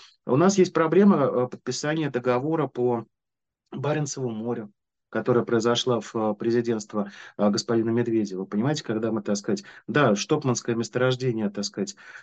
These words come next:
там удалось всё это со Статоилом в итоге поделить, но, ребятки, мы немножко так несколько миллионов квадратных миль, извините, потеряли,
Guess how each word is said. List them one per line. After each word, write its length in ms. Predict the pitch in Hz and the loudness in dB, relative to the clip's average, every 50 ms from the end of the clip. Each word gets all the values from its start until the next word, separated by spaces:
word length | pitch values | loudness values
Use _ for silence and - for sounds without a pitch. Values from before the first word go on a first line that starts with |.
| _ - | _ 0
там 240 | - 117 110 104 101 | 2 4 4 6 4
удалось 400 | 117 120 135 131 135 135 117 104 | 4 6 4 4 6 4 4 2
всё 140 | - - - | -2 -6 -6
это 100 | - 101 | -6 -6
со 140 | - - | -8 -8
Статоилом 560 | 104 - 131 127 127 - 131 123 117 120 117 120 | -6 -2 -2 -2 0 2 2 2 2 0 0 -2
в 60 | 131 | -4
итоге 220 | 127 143 139 151 | -4 -4 -6 -6
поделить, 400 | 147 156 170 160 208 220 247 214 - - - - - - | -6 -4 0 2 2 2 2 0 -4 -10 -18 -16 -10 -2
но, 340 | 151 165 180 175 170 - 127 | 0 2 4 4 4 4 4
ребятки, 400 | 156 175 190 175 160 - - - | 4 4 4 2 2 0 0 -4
мы 140 | 139 160 190 | 0 2 4
немножко 460 | 202 196 175 165 175 185 185 - - | 6 6 4 2 0 -2 -4 -6 -8
так 220 | - 156 156 156 | -6 -6 -6 -4
несколько 360 | - 165 156 - 156 139 160 143 | -4 -6 -6 -6 -8 -4 -2 0
миллионов 340 | 139 135 139 147 165 160 | 0 0 0 0 -2 -2
квадратных 560 | - - 135 120 127 135 139 135 143 135 - - | -2 -2 -2 -2 -2 -2 -4 -4 -6 -8 -4 -2
миль, 240 | 131 135 139 135 - - _ _ _ _ _ _ _ _ _ _ _ _ _ _ _ _ - | -2 -2 -2 -2 -6 -20 _ _ _ _ _ _ _ _ _ _ _ _ _ _ _ _ -4
извините, 480 | 127 135 143 151 143 131 113 - 131 | -2 -2 0 2 2 0 0 -2 -4
потеряли, 680 | - 143 139 - 185 180 147 117 107 107 104 107 104 | -6 -6 0 2 2 4 4 2 2 0 -2 -4 -6